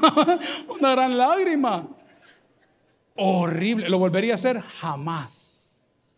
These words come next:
Tres días de puro ardor y dolor y parecía la descarnada yo el jueves, completamente, pero la cara horrible.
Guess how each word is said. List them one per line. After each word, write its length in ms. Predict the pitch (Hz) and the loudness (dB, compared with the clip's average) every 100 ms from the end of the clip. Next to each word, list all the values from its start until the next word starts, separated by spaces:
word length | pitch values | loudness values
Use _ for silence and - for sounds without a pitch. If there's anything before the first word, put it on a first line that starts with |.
| _ _ _ _ _ _ _ _ _ _ _ _ _ _ _ _ _ | _ _ _ _ _ _ _ _ _ _ _ _ _ _ _ _ _
Tres 240 | 196 190 | -4 -2
días 260 | 160 220 185 | -2 -2 -2
de 80 | 165 | -4
puro 280 | 214 233 190 | -2 -2 0
ardor 300 | 147 202 208 | 0 -2 -2
y 60 | |
dolor 420 | 170 156 214 247 - | -2 -2 -4 -6 -8
y 120 | 180 | -8
parecía 540 | - 151 143 135 220 | -4 -4 -2 -4 -2
la 100 | 240 | -2
descarnada 840 | 214 165 - 170 151 180 262 180 147 | -2 -4 -2 -2 0 0 0 0 -2
yo 100 | 165 | -2
el 60 | |
jueves, 320 | 180 247 143 | -2 -4 -4
completamente, 1000 | - 160 139 233 233 233 202 254 320 359 359 | -4 -4 -2 -2 -2 -2 -2 -2 -2 -4 -2
pero 300 | 214 165 147 | 0 0 -2
la 140 | 143 | -6
cara 340 | 185 233 320 - | -2 -2 -2 2
horrible. 880 | 185 202 285 523 571 453 254 156 | 4 6 4 2 -2 -4 -6 -10